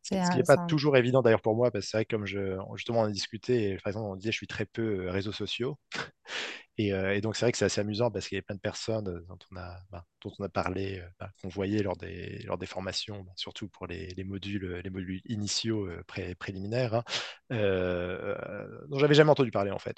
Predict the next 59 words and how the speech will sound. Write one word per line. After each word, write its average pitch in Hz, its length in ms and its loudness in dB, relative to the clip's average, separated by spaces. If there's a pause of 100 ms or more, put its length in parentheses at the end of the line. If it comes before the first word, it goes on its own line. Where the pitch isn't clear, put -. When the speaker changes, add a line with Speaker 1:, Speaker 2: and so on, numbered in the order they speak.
Speaker 1:
oui. - 140 -16
<laughs> - 680 4
Parce 110 140 4
que 123 80 4
peut-être 135 320 8
qu'on 117 80 4
en 110 80 4
parle 107 180 8
un 104 60 10
peu 123 160 2
dans 104 80 -4
certains 95 280 -4
médias 92 220 -10
mainstream 104 360 -4
dans 98 100 2
le 104 60 0
monde, 123 260 6
à, 101 320 4
à, 135 220 2
après 139 260 8
coup, 160 240 2
oui, 143 120 8
effectivement, 113 420 4
on 104 40 -2
en 107 100 2
parle, 123 300 8
mais 98 100 -2
c'est - 140 -6
vrai 113 140 0
que 104 100 -8
quand 113 260 0
on, 95 320 -4 (640)
quand 110 80 -2
on 107 40 0
ne 98 40 -4
sait 104 200 -2
pas, 120 280 8
on, 98 260 -4 (320)
on - 60 -10
n'accorde 107 300 -2
pas 117 100 2
plus 127 200 0
d'import-, 113 260 4 (240)
de, 107 200 -2
d'informations 107 460 -2
à 98 40 0
ça. 117 140 0
Donc, 104 140 -8
c'est - 80 -8
vrai 87 60 -2
que - 40 -12
c'est, 95 220 -6
j'ai 101 120 -6
trouvé 104 180 -6
ça 113 120 -4
assez 110 160 -4
amusant, 104 420 -6
euh, 90 80 -8
finalement, 98 520 -12